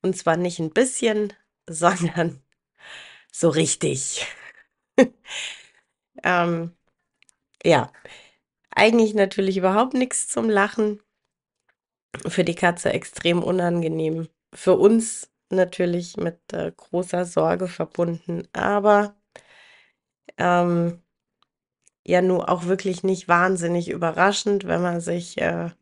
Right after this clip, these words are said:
mit dem Thema Katze und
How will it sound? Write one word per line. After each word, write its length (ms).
mit 220
dem 200
Thema 360
Katze 720
und 480